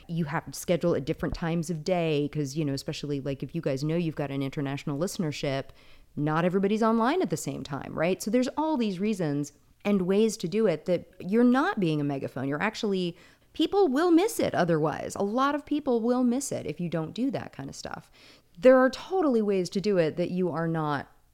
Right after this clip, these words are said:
the irritating megaphone. And yeah, when it's your own thing, you're like, "I'm sorry, I'm mentioning this again, but did you miss this thing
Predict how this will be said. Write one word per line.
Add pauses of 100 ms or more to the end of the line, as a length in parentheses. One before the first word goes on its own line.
(120)
the
irritating
megaphone. (320)
And (140)
yeah,
when
it's
your
own
thing,
you're
like, (260)
"I'm (200)
sorry, (120)
I'm
mentioning
this
again,
but
did
you
miss
this
thing